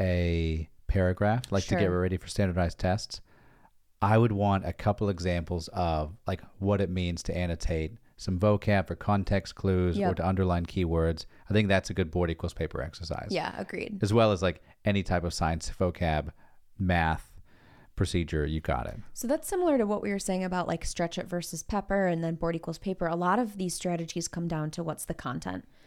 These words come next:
Speaker 2: You know, content is king, and you need to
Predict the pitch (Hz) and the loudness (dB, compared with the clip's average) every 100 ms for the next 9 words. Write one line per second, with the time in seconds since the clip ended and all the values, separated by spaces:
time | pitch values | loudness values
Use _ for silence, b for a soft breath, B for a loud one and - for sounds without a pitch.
0 | b b 196 180 170 - 196 214 208 165 | b b 0 2 0 0 -2 -2 -2 -4
1 | - 160 135 165 170 175 165 156 160 b | -6 -8 -6 -8 -4 -2 -2 -4 -8 b
2 | b b b - - 175 185 180 180 170 | b b b -12 -8 -4 0 2 2 2
3 | 160 | 2